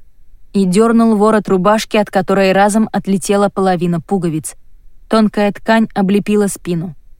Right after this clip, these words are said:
Арлин со всё возрастающим страхом смотрела на сильного мужчину, который корчился от боли на полу, и понимала, что просто не сможет его бросить. «Это зелье изменения формы», ответила она,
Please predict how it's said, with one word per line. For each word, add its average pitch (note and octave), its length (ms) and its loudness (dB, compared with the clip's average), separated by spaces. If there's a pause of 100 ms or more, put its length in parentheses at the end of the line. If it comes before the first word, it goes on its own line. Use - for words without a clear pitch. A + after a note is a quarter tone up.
(340)
Арлин G3 500 2 (220)
со - 200 -4
всё A3 260 -2
возрастающим G3 840 0
страхом G3+ 520 0
смотрела G#3 520 0
на G3+ 120 2
сильного G#3 400 0
мужчину, G#3+ 520 2 (300)
который A3 360 2
корчился A#3 600 0
от G3 100 0
боли A3 280 2
на G#3 120 2
полу, G3+ 360 2 (240)
и F3+ 80 -4
понимала, G#3+ 500 2
что - 180 -10
просто A#3+ 460 -4
не A3 100 4
сможет G#3 500 -2
его F3 220 -4
бросить. D#3 560 -8 (1600)
«Это A#3 220 0
зелье B3 400 4
изменения B3 480 6
формы», A3 420 2 (480)
ответила F#3 600 0
она, G3+ 300 0